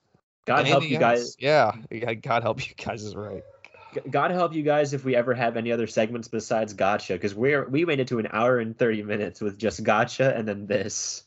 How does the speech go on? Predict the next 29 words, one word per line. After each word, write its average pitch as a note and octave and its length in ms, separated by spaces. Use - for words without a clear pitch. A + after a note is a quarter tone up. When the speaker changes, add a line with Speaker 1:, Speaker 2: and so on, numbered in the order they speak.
Speaker 2:
Yeah, A#2 160
g-, B2+ 120
we C3+ 160
talk-, - 580
we C3+ 180
started D#3 400
talking C#3+ 280
about, B2 240
we G2+ 80
started D3+ 240
talking D3 260
about B2 240
our A2+ 140
lists A2 400
at G#2 260
the A#2 100
twenty-seven B2 680
minute G#2 240
mark. D2 340
We A#2 140
went B2 180
fifty-five B2+ 600
minutes A2 320
talking A2+ 340
about G#2 420
ten D3 300
games A#2+ 380
each, A2 240
respectively. G#2+ 720